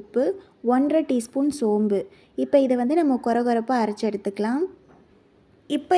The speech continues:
இது கூட ஊற வச்சிருக்கிற பருப்பை சேர்த்துட்டு கொஞ்சம் கூட தண்ணி சேர்க்காம கொர கொரப்பா அரைச்சு எடுத்துக்கலாங்க. பாருங்க, இந்த மாதிரி கொர கொரப்பா இருக்கணும். இந்த குழம்புல சேர்க்கறதுக்கு கொஞ்சம் தேங்காய் அரைச்சு எடுத்துக்கலாங்க. சின்ன தேங்காயில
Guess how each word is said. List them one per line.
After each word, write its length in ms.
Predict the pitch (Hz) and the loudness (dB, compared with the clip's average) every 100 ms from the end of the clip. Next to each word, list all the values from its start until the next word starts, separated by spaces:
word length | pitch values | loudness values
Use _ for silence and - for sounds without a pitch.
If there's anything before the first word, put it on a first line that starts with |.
| 339 | 4
இது 80 | 269 254 | 4 2
கூட 120 | 247 320 277 | 4 4 4
ஊற 100 | 277 269 | 4 4
வச்சிருக்கிற 360 | 254 240 233 254 262 | 2 -2 -2 -4 -2
பருப்பை 280 | 233 240 262 | -2 -2 -4
சேர்த்துட்டு 340 | 240 226 233 320 320 | -4 -4 -4 -2 -2
கொஞ்சம் 280 | 254 247 262 | 0 0 0
கூட 100 | 247 269 262 | 0 -2 -4
தண்ணி 220 | 226 254 254 | -2 -2 -2
சேர்க்காம 480 | 233 - 214 247 320 | -4 -4 -4 -4 -2
கொர 120 | 240 233 | -2 -2
கொரப்பா 260 | 233 220 247 220 | -2 -4 -4 -6
அரைச்சு 180 | 214 240 | -6 -8
எடுத்துக்கலாங்க. 640 | 214 202 202 208 208 247 359 370 - _ _ _ _ - | -8 -8 -8 -6 -2 -2 -2 -6 -18 _ _ _ _ 0
பாருங்க, 320 | 262 254 262 330 302 | 2 4 6 6 6
இந்த 120 | 240 240 | 4 4
மாதிரி 240 | 233 240 269 | 2 2 2
கொர 120 | 240 220 | 0 0
கொரப்பா 280 | 233 220 240 220 | 0 0 0 -4
இருக்கணும். 400 | 202 208 233 339 381 - _ _ _ _ _ _ _ _ _ _ _ 277 | -2 -2 0 0 -2 -12 _ _ _ _ _ _ _ _ _ _ _ 6
இந்த 120 | 285 277 | 6 8
குழம்புல 320 | 285 294 320 311 | 6 6 6 6
சேர்க்கறதுக்கு 500 | 277 240 247 233 226 330 | 4 4 4 4 2 2
கொஞ்சம் 260 | 277 254 240 | 2 2 2
தேங்காய் 300 | 240 254 254 | 2 4 2
அரைச்சு 200 | 220 220 226 | 2 0 -2
எடுத்துக்கலாங்க. 560 | 214 214 214 208 208 254 339 349 - - - - - _ _ _ _ - | 0 -2 0 0 2 2 0 -4 -12 -20 -20 -20 -20 _ _ _ _ 8
சின்ன 240 | 311 349 349 | 10 10 8
தேங்காயில 460 | 262 247 240 247 | 6 6 6 6